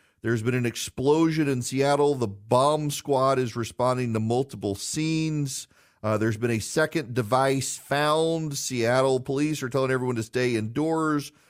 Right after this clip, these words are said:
Police radio says one person has been killed by the explosion. Lots of unconfirmed reports.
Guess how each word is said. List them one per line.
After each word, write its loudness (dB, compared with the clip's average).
Police 0
radio 2
says -2
one 0
person -2
has 0
been -4
killed 0
by 2
the -2
explosion. -2
Lots 2
of 0
unconfirmed 0
reports. -2